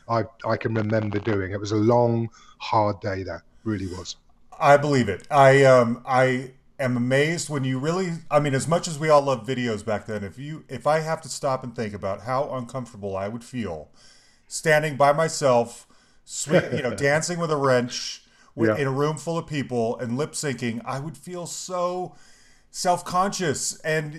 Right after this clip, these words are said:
Speaker 2: yet you guys, I mean, this is why you're a rock star and I'm not, 'cause you can pull that kind of stuff off, but I couldn't do that. It would just, you know, it would play on my mind so badly.
Speaker 1: Yeah, I,
Speaker 2: But
Speaker 1: I, I do know what you mean, but at the same time, I think, you know, you, you, it's my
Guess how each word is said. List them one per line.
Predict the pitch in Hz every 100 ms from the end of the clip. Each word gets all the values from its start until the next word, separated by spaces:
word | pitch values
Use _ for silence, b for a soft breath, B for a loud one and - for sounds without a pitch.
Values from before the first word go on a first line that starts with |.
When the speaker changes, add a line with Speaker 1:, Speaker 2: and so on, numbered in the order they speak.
| 139
Speaker 2:
yet | 165 170 160
you | 170
guys, | 190 170 170
I |
mean, | 160 165
this | 170
is | 175
why | 165 160
you're | 160 170 160
a |
rock | 147 160 -
star | 175 156
and | 151
I'm | 147 147
not, | 196 - -
'cause | 120
you | 135
can | 165 -
pull | 160 156
that | 147
kind | 151 147
of |
stuff | 143 151 135
off, | 185 220 139 -
but | 151
I | 143
couldn't | 143 165 156 160
do | 226
that. | 254 185 113
It | 110
would | 120
just, | 151 135 -
you | 196
know, | 123 120
it |
would | 127 -
play | 175 208
on | 170 127
my | 117
mind | 120 185 190 123 -
so | - 185
badly. | 107 - 156 185 123 92 123
Speaker 1:
Yeah, | 120 117
I, | 120 123
Speaker 2:
But | 127 127 127 -
Speaker 1:
I, | 143
I |
do | 147 165
know | 147 107
what | 101 101
you | 101
mean, | 101 104
but | 135
at | 139
the | 131
same | - 135 120
time, | 143 123 117
I | 120
think, | 123 135 123
you | 127
know, | 107
you, | 107 123 127 135
you, | 123 123 -
it's | 135 - B B B
my | 127 143 139 131